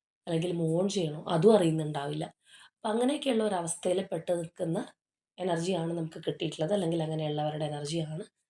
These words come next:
നമുക്കിവിടെ വന്നിട്ടുള്ളത്. ഇനി പേഴ്സണെ സംബന്ധിച്ച് പറയുകയാണെന്നുണ്ടെങ്കിൽ ഇതിൻ്റെ നേരെ എതിരാണ് ഇവരുടെ എനർജിയിൽ വന്നിട്ടുള്ളതെന്ന് പറയാം. അതായത് ഈ ഒരു പേഴ്സൺ പതിയെ ക്ലാരിറ്റിയിലേക്ക് വന്നു തുടങ്ങിയിരിക്കുന്നു എന്നുള്ളതാണ്. ഒരു പക്ഷേ പാസ്റ്റിൽ ഈ വ്യക്തിക്ക് പല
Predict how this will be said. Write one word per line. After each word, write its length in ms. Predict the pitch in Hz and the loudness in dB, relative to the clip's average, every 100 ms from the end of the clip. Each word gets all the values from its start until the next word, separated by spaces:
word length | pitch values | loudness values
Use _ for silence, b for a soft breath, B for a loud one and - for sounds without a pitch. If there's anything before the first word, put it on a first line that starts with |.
| _ _ - | _ _ -12
നമുക്കിവിടെ 380 | 180 165 156 196 | -8 -2 0 2
വന്നിട്ടുള്ളത്. 420 | 208 202 185 - - _ B B B - | 2 0 -2 -6 -8 _ B B B 0
ഇനി 140 | 226 226 | 0 2
പേഴ്സണെ 400 | 208 196 220 226 226 | 2 4 4 4 4
സംബന്ധിച്ച് 420 | 185 170 170 196 175 | 2 0 -2 -2 0
പറയുകയാണെന്നുണ്ടെങ്കിൽ 840 | 156 160 160 160 151 147 165 190 | 0 0 0 -2 -4 -6 -4 -2
ഇതിൻ്റെ 200 | 165 165 170 | 0 0 0
നേരെ 320 | 190 214 226 226 | 2 4 6 4
എതിരാണ് 460 | 170 175 156 151 180 - _ _ _ - | 4 2 2 -2 -8 -12 _ _ _ 0
ഇവരുടെ 220 | 175 180 165 | 0 2 0
എനർജിയിൽ 360 | 151 147 165 165 | -2 -4 -2 -2
വന്നിട്ടുള്ളതെന്ന് 460 | 156 165 147 147 147 | -4 -4 -4 -4 -6
പറയാം. 200 | 135 175 226 _ _ _ _ - | -6 -6 -8 _ _ _ _ -4
അതായത് 300 | 196 175 165 269 _ _ _ _ _ _ 269 | 0 2 0 -8 _ _ _ _ _ _ 2
ഈ 20 | 285 | 2
ഒരു 120 | 277 269 | 2 4
പേഴ്സൺ 340 | 185 170 185 185 185 | 4 4 0 -4 -2
പതിയെ 200 | 175 175 | -2 -2
ക്ലാരിറ്റിയിലേക്ക് 680 | 185 175 185 190 220 226 247 214 | 0 2 2 4 4 6 6 4
വന്നു 140 | 175 170 | 4 2
തുടങ്ങിയിരിക്കുന്നു 520 | 156 165 160 160 160 | 2 2 0 -2 -2
എന്നുള്ളതാണ്. 420 | 160 147 151 147 160 _ _ _ _ _ 214 | -2 -4 -8 -12 -16 _ _ _ _ _ 0
ഒരു 100 | 226 | 2
പക്ഷേ 220 | 208 240 240 | 2 2 2
പാസ്റ്റിൽ 420 | 180 170 - 190 185 - _ 262 | 2 2 0 -2 -6 -8 _ 2
ഈ 20 | 262 | 4
വ്യക്തിക്ക് 320 | - - 214 | 4 2 2
പല 80 | 202 | 4